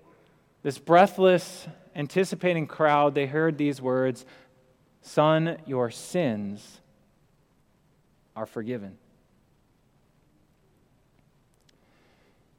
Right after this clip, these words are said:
Do you think that man was disappointed?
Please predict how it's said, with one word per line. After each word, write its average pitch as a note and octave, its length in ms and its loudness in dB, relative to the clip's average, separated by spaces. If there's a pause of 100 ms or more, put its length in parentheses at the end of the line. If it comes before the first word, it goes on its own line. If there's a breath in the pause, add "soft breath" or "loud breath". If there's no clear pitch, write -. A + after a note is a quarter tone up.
(1040)
Do D3 80 0
you F3 60 0
think B3 160 2
that F3+ 120 6
man E3 300 0
was C3 160 -2
disappointed? D#3 680 -6